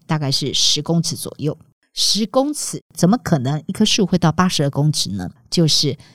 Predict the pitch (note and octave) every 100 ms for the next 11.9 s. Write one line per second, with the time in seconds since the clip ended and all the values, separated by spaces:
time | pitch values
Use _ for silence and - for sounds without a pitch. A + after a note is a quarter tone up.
0 | _ - D4 D4 C#3+ - D3 - E3+ C#3
1 | - _ _ - A3+ G3+ E3+ F#3+ - -
2 | B3+ D#3+ F3+ A3 C4+ D3 - - - _
3 | - F3 F#3+ E3 E3 G#3 G3+ E3 D#3+ D#3
4 | D#3+ D#3 E3 - _ - - F#3 F#3 F#3+
5 | G3+ G#3 - C#3+ - D#3 D3+ - B2 -
6 | - - - _ _ _ - E4+ E4+ E3
7 | C#3+ E3 E3+ F#3 E3 - F3+ F#3 C#3+ -
8 | - - E3 G#3 G3 G#3 G#3 G#3+ - G3
9 | D3+ - F3 D3+ D3 D#3 C#3 F#3 A3+ C#4
10 | - - G#3+ A3 C3+ F3 D#3+ - - D#3+
11 | F3 - F3+ D#3+ D#3 D#3 - D#3+